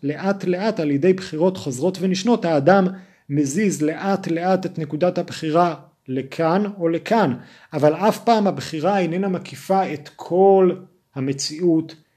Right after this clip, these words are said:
של חיינו. בואו נמשיך לפרק הבא, פרק ארבע, שמדבר על נקודה מאוד מרתקת, שגם כן עוסקת בהקשר לדברים שהזכרתי מקודם, לפער שבין פנימיות וחיצוניות.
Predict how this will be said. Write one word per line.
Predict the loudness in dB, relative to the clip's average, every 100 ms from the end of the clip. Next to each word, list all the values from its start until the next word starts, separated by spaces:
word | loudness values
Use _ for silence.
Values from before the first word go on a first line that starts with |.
| _ -12
של | -6 -4
חיינו. | -4 -2 -2 -4 -10 -14 -20 _ _ _ _ _ _ _ _ _ _ _ _ _ _ _ _ _ -6
בואו | -4
נמשיך | -4 -4 -4 -4
לפרק | -4 -2 -2 -2 -4
הבא, | -2 -2
פרק | 0 -2 -2 -4
ארבע, | -4 0 -2 -4 -8
שמדבר | -12 -8 -6 -6 -4 -4
על |
נקודה | -6 -8 -10 -6 -6 -4
מאוד | -6 -8 -8
מרתקת, | -8 -8 -6 -6 -8 -10
שגם | -8 -6 -6 -8
כן | -10 -10
עוסקת | -10 -10 -8 -6 -6
בהקשר | -6 -8 -8 -8 -6 -6 -6 -10 -18 _ _ _ _ -10
לדברים | -6 -6 -6 -10 -8 -6 -4
שהזכרתי | -6 -4 -2 -2 -2
מקודם, | -2 0 2 2 0 -12 _ _ _ -6
לפער | -4 -2 2 4 4
שבין | 2 2 2 2 -2
פנימיות | -6 -4 -2 0 -2 -4 -10
וחיצוניות. | -10 -10 -12 -8 -8 -6 -8 -10